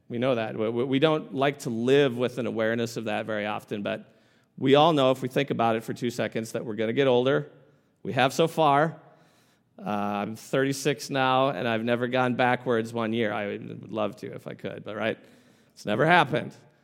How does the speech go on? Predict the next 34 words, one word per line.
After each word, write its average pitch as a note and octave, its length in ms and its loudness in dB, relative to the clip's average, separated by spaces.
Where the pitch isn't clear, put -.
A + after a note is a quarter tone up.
So - 160 0
we're D#3 140 6
gonna F3 180 2
continue C#3+ 480 0
to F#3 180 -8
age, D3+ 600 4
and C3+ 160 -4
we're C3 80 0
continue A#2+ 580 -4
to C#3 80 -8
change, C3 800 0
and A#2+ 200 0
as B2 200 0
we B2+ 100 -2
get A#2+ 120 2
older, C#3 300 2
some B2+ 180 -4
of A#2+ 60 0
those A#2+ 120 0
changes B2 440 -4
are A#2 120 -2
gonna A2+ 200 -2
be A2 220 -2
in A2 180 -4
a G#2+ 180 -4
largely B2+ 520 0
diminishing G#2+ 800 -4
and A2+ 140 -4
an A2+ 120 -4
increasingly A#2 800 -4
diminishing G#2+ 720 -6
capacity. B2 720 -8
And - 140 -6
eventually, G#2 720 -2